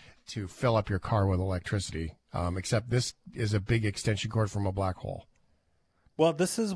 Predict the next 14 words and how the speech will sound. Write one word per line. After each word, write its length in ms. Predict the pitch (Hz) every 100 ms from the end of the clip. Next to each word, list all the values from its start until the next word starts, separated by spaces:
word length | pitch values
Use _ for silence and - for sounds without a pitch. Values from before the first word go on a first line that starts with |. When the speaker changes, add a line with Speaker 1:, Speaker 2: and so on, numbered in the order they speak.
| -
Speaker 2:
why 520 | 165 156 147 143 135 -
you, 480 | 120 131 143 139 -
you 200 | 127 135
have 360 | 139 - 170 -
to 100 | -
make 240 | 180 170 -
sure 460 | - - 135 131
that 180 | 131 131
the 60 | 139
black 340 | 127 131 151 -
hole 280 | 151 139 139
is 200 | 139 127
a 80 | 123
publicly 600 | - 147 151 - 147